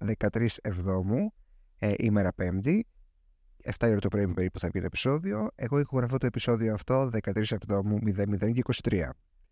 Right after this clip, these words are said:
Επομένως, εγώ πρέπει σε λιγότερο από εφτά ώρες να έχω ηχογραφήσει το επεισόδιο, να το έχω μοντάρει, να το έχω φτιάξει, να το έχω ανέβει, να το έχω ανεβάσει για να είναι έτοιμο να ανέβει. Δεν πειράζει όμως. Ε, ο λόγος που γενικά γράφω το επεισόδιο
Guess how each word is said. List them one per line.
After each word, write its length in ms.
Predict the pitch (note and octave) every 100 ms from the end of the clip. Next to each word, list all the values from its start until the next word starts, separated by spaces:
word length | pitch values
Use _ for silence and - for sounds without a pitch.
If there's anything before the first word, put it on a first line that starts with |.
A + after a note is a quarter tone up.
| _ _ _
Επομένως, 600 | A#2 A2+ A2+ A#2+ A2+ A2
εγώ 140 | G#2
πρέπει 280 | A2 A2 -
σε 140 | - G2
λιγότερο 500 | G2 G#2+ G2 G2 -
από 180 | - G2+
εφτά 320 | - G#2+ F#2+
ώρες 300 | A2 C3 - _ _
να 120 | - G2+
έχω 120 | F#2+
ηχογραφήσει 460 | F#2+ F#2+ F#2 D3+
το 80 | -
επεισόδιο, 440 | C3 - A#2+ A2+ A2+
να 100 | G2+
το 100 | F#2+
έχω 180 | -
μοντάρει, 420 | E2 F2+ B2 C#3 C3+
να 100 | A2+
το 100 | G2
έχω 160 | F#2
φτιάξει, 320 | E2+ D#3 D3+
να 60 | A#2+
το 80 | G#2
έχω 120 | G2
ανέβει, 420 | G2 A#2 E3 G3+ - _
να 80 | -
το 80 | G2+
έχω 100 | F#2+
ανεβάσει 460 | E2+ B2+ F3 G#2
για 120 | G2+
να 100 | B2+
είναι 140 | B2 A#2+
έτοιμο 220 | A#2+ C3
να 60 | A#2+
ανέβει. 360 | G#2+ F2+ - - _ _ _ _ _ _
Δεν 140 | G#3
πειράζει 340 | F3+ D3 A#2+ A#2+
όμως. 440 | B2 F3 G#3 -
Ε, 300 | - B2+ B2 -
ο 100 | C#3
λόγος 320 | D#3+ E3 D3
που 220 | - C3+ C3
γενικά 580 | B2 A#2 C3+ C3+ C3 - _ _ - -
γράφω 240 | A#2 A#2+
το 80 | C3
επεισόδιο 540 | A2 - A2+ A2+ A2